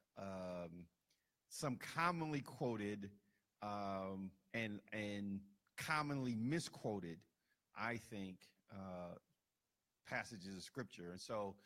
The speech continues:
I'm praying that as I slow down and go through some fundamental keys that'll help us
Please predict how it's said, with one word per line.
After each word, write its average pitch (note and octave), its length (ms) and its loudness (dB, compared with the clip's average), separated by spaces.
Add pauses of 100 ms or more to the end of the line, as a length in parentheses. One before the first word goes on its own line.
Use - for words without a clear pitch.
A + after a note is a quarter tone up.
(360)
I'm C#3+ 220 4
praying C3 520 6
that A2 180 4
as G#2+ 120 2
I F#2+ 80 2
slow C3 380 0
down A2 580 4 (920)
and G#2 160 2
go B2 220 6
through C#3 260 2
some A2+ 240 0
fundamental B2 560 4
keys B2 340 -2
that'll G2+ 180 4
help C3+ 320 2
us A#2+ 160 -8